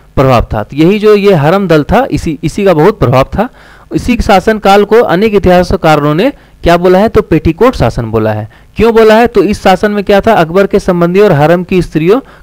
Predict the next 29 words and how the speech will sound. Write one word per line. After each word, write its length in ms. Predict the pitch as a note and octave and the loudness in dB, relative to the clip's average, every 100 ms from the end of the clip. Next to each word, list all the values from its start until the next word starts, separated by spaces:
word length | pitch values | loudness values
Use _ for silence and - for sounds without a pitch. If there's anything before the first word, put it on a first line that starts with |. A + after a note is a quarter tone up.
| - | -4
का 100 | D#3 | 0
बहुत 260 | D3 F3 | 0 0
अधिक 220 | C#3+ G#3+ | 0 -2
प्रभाव 240 | D3 A#2+ G#2+ B2 | 0 0 0 -2
था। 40 | |
मतलब 240 | C3 E3+ | -2 0
इसमें 240 | D#3+ - F3 | -2 -2 0
जो 100 | F3+ | 0
अकबर 320 | - - F3+ | 0 0 -2
प्रभावी 420 | F3+ D3 C#3+ E3+ | 0 0 0 0
नहीं 160 | E3 D#3+ | -2 -2
थे 180 | G3+ C#4+ | -2 -2
और 280 | - E3+ | -2 -2
यहाँ 260 | D3+ C#3 D3+ | -2 -2 -2
पे 140 | G#3 B3+ - - - | -2 -4 -8 -20 -12
उनके 340 | C3+ F3 A3 G#3+ _ _ _ _ _ - | -6 -2 -4 -4 _ _ _ _ _ -4
संबंधी 460 | C#3+ C#3+ D3 F3 | 0 2 0 0
और 220 | E3 A#3 - _ _ - | 2 2 -2 _ _ -10
स्त्रियां 400 | A#2+ E3 D3+ E3 | -6 -2 0 2
लोग 180 | A3 B3+ | 2 0
प्रभावित 400 | B2+ A#2 A2+ A2 - | 0 2 0 -2 -8
थी 80 | G#2+ | -12
इसमें, 220 | - - - | -12 -14 -8
ठीक 160 | F3 F3 | -6 -6
है। 100 | - _ _ | -12 _ _
चलिए 180 | - F#3+ | -4 -2
next 320 | E3 C3 A2 | 0 0 -2
देखते 260 | G#2+ - A#2 | -8 -8 -12
हैं। 220 | G#2+ - | -14 -18